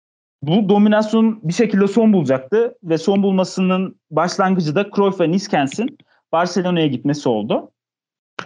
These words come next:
Bu tamamen Ajax'ın o dönemki artık zirve mi diyeyim, zirve yani soru sormam saçma oldu. Avrupa'nın zirvesindeki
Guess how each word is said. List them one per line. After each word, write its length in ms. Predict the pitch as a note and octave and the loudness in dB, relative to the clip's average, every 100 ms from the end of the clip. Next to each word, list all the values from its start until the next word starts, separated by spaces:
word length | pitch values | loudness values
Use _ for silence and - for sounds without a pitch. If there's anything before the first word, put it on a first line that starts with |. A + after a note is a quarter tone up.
| - _ _ _ - | -18 _ _ _ -2
Bu 260 | G3+ G#3 G#3 | 0 0 0
tamamen 420 | A3 G3+ F3+ F3+ | 0 2 0 0
Ajax'ın 540 | F3 F3+ F3+ - F#3 F#3+ | 0 0 -2 -2 -4 0
o 120 | F3+ | 0
dönemki 580 | F3+ F3 F3 E3+ F#3 - | 2 0 -2 -2 -2 0
artık 380 | C#3+ D3 C#3+ - - | -4 -6 -8 -8 -6
zirve 480 | D3 C#3 D#3+ D3+ F#3 | -4 0 0 2 0
mi 160 | F3+ | 0
diyeyim, 500 | E3 D3+ C#3+ C3 C3+ C3+ | 0 0 -2 -6 -10 -4
zirve 440 | C#3+ D#3+ F3+ E3+ F3 | -2 2 2 0 -2
yani 300 | B2+ B2+ B2+ | -4 -2 -2
soru 500 | B2 - D3+ E3 D#3+ | -4 -4 -2 -2 -4
sormam 380 | - D#3 D3+ F3+ | -2 -2 0 -2
saçma 360 | - G3+ - G#3+ | -4 -6 -2 -2
oldu. 320 | G#3 A#3 - - - - _ - | 0 -2 -4 -10 -20 -20 _ -2
Avrupa'nın 480 | D3 F#3+ G3 G3+ | 0 0 0 0
zirvesindeki 960 | F3+ D#3+ E3 F3 G3 F#3+ F#3+ F#3+ C#3+ | 0 0 0 0 0 0 0 0 -2